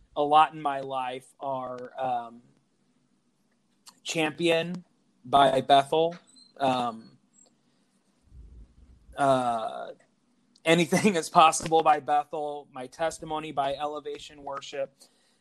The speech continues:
Um, we were going through the process of trying to buy a house, and things just were going good. Then next thing you know, they weren't going good. A house fell through. Um, stuff happened. We finally got another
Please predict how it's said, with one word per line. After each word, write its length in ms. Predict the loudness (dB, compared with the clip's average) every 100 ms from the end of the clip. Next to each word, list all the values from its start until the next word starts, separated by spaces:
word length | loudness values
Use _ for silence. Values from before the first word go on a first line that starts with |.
| _
Um, 280 | 4 6 6
we 140 | 2 0
were 140 | 0
going 260 | 0 -4 -6
through 540 | -6 -4 -2 -6 -8 _ _ _ _ _ _
the 80 | -10
process 460 | 2 4 4 2 -12
of 100 | -12
trying 260 | -6 -6 -2
to 60 |
buy 160 | 0 0
a 40 | 0
house, 460 | -4 -2 0 -2
and 200 | -8 -12 -14 _
things 280 | -10 -10 -8
just 320 | -6 -6 -8 _ _ _
were 120 | 0
going 300 | 4 2 2
good. 300 | -2 -2 -2
Then 180 | -4 -2
next 200 | -4 -4
thing 80 | -4
you 40 |
know, 100 | -2 -2
they 100 | -4
weren't 320 | -4 -4 -6
going 300 | -10 -10 -8
good. 380 | -4 0 0 -2 _ _ _
A 80 | -2
house 320 | 4 6 4
fell 240 | -2 -4 -4
through. 540 | -6 -6 -6 -6 -8 -12 _ _ _ -4
Um, 540 | 0 0 0 -6 -18 -20
stuff 340 | 0 2 2
happened. 280 | 2 0 0
We 80 | -6
finally 280 | -4 -4 -2
got 180 | -4 -2
another 360 | -6 -8 -10